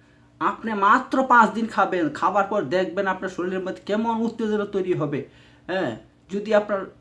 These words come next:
স্ত্রী না থাকে, তাহলে আপনি এদিক সেদিক ঘুরে বেড়াবেন, কিন্তু খবরদার কিরকম বিপদগামী হওয়ার চেষ্টা করবেন না।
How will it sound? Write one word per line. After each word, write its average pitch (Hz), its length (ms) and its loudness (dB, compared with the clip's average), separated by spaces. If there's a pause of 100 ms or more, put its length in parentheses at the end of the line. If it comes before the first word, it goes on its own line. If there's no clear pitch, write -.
(340)
স্ত্রী 226 260 -4
না 220 160 2
থাকে, 214 300 0
তাহলে 202 280 2
আপনি 208 300 4 (480)
এদিক 247 160 0
সেদিক 208 220 -4
ঘুরে 160 200 0
বেড়াবেন, 135 380 0 (200)
কিন্তু 165 220 -6
খবরদার 165 500 0 (720)
কিরকম 185 240 0
বিপদগামী 180 520 2
হওয়ার 156 340 2
চেষ্টা 135 220 -8
করবেন 120 320 -12
না। 107 120 -12